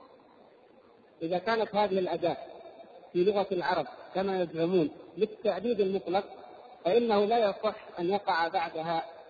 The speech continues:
استثناء أو تحديد للفعل، بينما نجد أنه في القرآن قد جاء ذلك، كما في قوله تبارك وتعالى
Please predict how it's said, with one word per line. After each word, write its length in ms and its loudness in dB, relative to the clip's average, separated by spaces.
استثناء 540 -4
أو 60 -6
تحديد 500 -6
للفعل، 400 -8
بينما 440 2
نجد 160 -4
أنه 180 -2
في 100 -2
القرآن 380 -2
قد 280 -6
جاء 220 -2
ذلك، 260 -6
كما 140 -2
في 100 -4
قوله 320 0
تبارك 460 0
وتعالى 460 -2